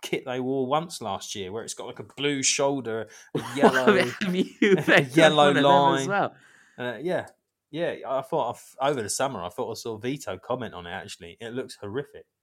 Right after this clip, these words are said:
Speaker 1: Um, yeah, so that's the Juve, and then Verona's, uh, home has got far too much yellow in it. Like, it's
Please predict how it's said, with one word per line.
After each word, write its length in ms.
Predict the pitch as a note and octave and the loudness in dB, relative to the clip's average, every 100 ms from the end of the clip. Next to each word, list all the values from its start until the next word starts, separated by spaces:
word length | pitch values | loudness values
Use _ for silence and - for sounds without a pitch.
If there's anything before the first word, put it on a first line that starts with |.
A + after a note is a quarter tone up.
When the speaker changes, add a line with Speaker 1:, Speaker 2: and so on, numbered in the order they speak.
| _ _ _ _ _ | _ _ _ _ _
Speaker 1:
Um, 640 | G#2 G#2+ G#2+ G#2 G#2 G#2 A2 | -6 -4 -4 -6 -8 -12 -12
yeah, 180 | A2+ G2+ | -8 -8
so 140 | - | -6
that's 280 | B2 B2+ - | -6 -6 -10
the 200 | A2+ A2+ | -12 -10
Juve, 60 | G#2+ | -8
and 380 | G#2 - A2+ A#2 | -8 -6 -8 -8
then 180 | A2 G#2+ | -10 -6
Verona's, 640 | A2+ A#2+ A#2 G#2+ G2 - | -2 -2 -2 -6 -12 -12
uh, 240 | G2 F#2 - | -10 -8 -6
home 300 | G#2 F#2+ F2 | -8 -8 -16
has 140 | - | -16
got 260 | F#2 - - | -16 -16 -12
far 220 | G2+ F2 | -12 -12
too 120 | F#2 | -16
much 260 | E2+ - F#2+ | -20 -20 -16
yellow 240 | F2 E2+ | -16 -16
in 80 | E2+ | -18
it. 80 | - D#2+ | -20 -20
Like, 140 | C#2+ _ | -20 _
it's 320 | - _ - | -20 _ -20